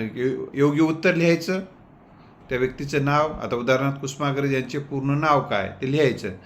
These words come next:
त्याच्याखाली आपलं स्पर्धक म्हणून असं टाकायचं आणि आपलं नाव लिहायचं. म्हणजे तुम्ही कोण स्पर्धक आहात ते स्पष्ट होते. काही जणांचं नाव येत नाही ते वे-, त्या ठिकाणी. त्यामुळे दुसरा प्रश्न आहे की, रणांगण ही कादंबरी कुणी लिहिली?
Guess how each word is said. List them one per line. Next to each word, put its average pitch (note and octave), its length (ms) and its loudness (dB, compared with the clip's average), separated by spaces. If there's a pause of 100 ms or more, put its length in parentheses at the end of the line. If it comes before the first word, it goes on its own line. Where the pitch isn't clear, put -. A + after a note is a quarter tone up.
(260)
त्याच्याखाली C#3+ 420 0
आपलं C#3+ 540 -2
स्पर्धक D#3+ 640 0
म्हणून D3+ 260 -2
असं - 160 -6 (100)
टाकायचं C#3+ 400 0
आणि D3 120 -2
आपलं C#3 300 -2
नाव G#2 140 -2
लिहायचं. F#2+ 380 -6 (440)
म्हणजे D3+ 180 -4
तुम्ही F#3+ 220 -2
कोण G3+ 200 2
स्पर्धक C#3+ 540 0
आहात B2+ 140 0 (100)
ते C3 60 -2
स्पष्ट - 400 -6
होते. C3 240 -4
काही B2+ 180 -2
जणांचं B2+ 440 -6
नाव A#2+ 200 -2
येत A2+ 200 -4
नाही A2 280 -4
ते G#2+ 80 -4
वे-, G#2 360 -6 (720)
त्या A2+ 100 0
ठिकाणी. F#2+ 400 -6 (960)
त्यामुळे D#3+ 280 4
दुसरा F#3 320 2
प्रश्न G3 380 -2
आहे D3+ 320 2
की, F#3 200 -8
रणांगण E3+ 520 4
ही E3 200 -2
कादंबरी C3 600 0
कुणी E3+ 400 -2
लिहिली? G2+ 320 -2